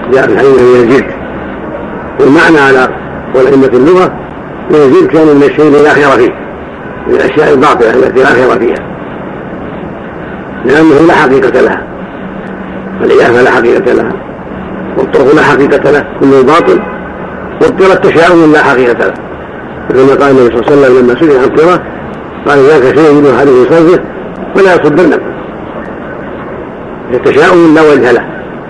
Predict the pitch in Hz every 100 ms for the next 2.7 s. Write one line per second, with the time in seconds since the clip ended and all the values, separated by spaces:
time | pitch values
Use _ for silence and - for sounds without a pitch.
0 | - - - - - - - - - -
1 | - - - - - 147 143 135 - 131
2 | 117 135 147 - 233 147 120